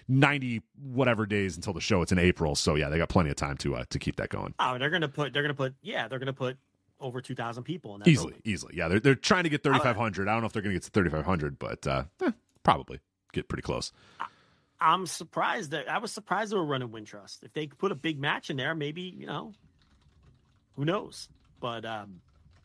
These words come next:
Speaker 2: yeah, Battle in the Valley is stacked. So that's gonna do about two thousand fans, which is about what they did last year with Okada versus Tanahashi and Sasha Banks making her debut.
Speaker 1: Mm-hmm.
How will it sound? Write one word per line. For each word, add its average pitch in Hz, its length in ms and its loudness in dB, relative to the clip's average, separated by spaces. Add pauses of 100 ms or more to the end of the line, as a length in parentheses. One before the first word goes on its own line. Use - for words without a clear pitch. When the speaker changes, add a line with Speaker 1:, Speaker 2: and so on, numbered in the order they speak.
(340)
Speaker 2:
yeah, 131 180 -2
Battle 170 360 6
in 151 40 4
the 143 80 2
Valley 139 360 4
is 113 80 -10
stacked. - 600 -4 (440)
So 113 480 -6
that's 147 240 0
gonna 143 160 0
do 131 160 -2
about 123 260 -4
two 135 160 -8
thousand 110 400 -6
fans, 113 420 -12
which 117 160 -16
is 110 140 -14
about 123 300 -2
what 127 100 -12
they 120 80 -8
did 110 220 -8
last 127 340 -4
year 117 240 -14 (640)
with 135 300 2 (100)
Okada 135 480 6
versus 123 360 -4
Tanahashi 127 680 0
and 135 160 -6
Sasha 135 360 -2
Banks 151 320 -4
making 110 240 -10
her 95 80 -12
debut. 104 260 2
Speaker 1:
Mm-hmm. 87 140 4